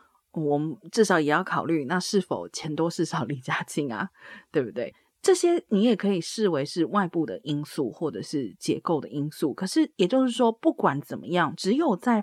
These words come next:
非常少的情况之下，我们是单纯以，这里打刮胡，单纯以自己的唯一的意愿来做选择的。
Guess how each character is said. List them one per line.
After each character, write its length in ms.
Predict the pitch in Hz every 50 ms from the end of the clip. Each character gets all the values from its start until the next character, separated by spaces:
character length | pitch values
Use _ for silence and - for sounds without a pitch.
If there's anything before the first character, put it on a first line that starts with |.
| - _
非 380 | - 285 320 330 330 339 359
常 260 | 349 - - 196 170 175
少 220 | 165 - 139 98
的 100 | 76 104
情 220 | 117 - - 139
况 220 | 147 - 180 170 156
之 140 | - 170 165
下， 300 | - - 247 220 156 - - - - - - -
我 100 | 156 143
们 120 | 147 143
是 160 | 143 - 220 214
单 400 | - _ - 233 233 269 311 311
纯 500 | - - - 147 139 131 127 147 175 - _ _
以， 280 | - 147 135 120 - - _ _ _ _ _ _
这 100 | - 180
里 120 | 170 139
打 160 | - - 135
刮 180 | 131 143 139 147
胡， 180 | 147 - - - -
单 240 | 160 151 151 165
纯 280 | - - - - 90 - - _ _ _ _
以 180 | - 190 147 139
自 240 | - - - 285 247
己 300 | 240 - 160 143 123 -
的 300 | - 135 117 98 - - _ _ _ _ _ _ _ _ _ _ _ _ _ _ _ _
唯 340 | - 160 156 147 143 165 - -
一 200 | 233 226 226 247
的 280 | 233 - 151 131 127 - _
意 180 | - 202 170 156
愿 340 | 151 160 180 156 123 107 85
来 220 | 127 - - 123
做 220 | 135 - 160 143
选 260 | 135 - - 123 92 131
择 220 | - 123 101 90
的。 240 | - - 113 85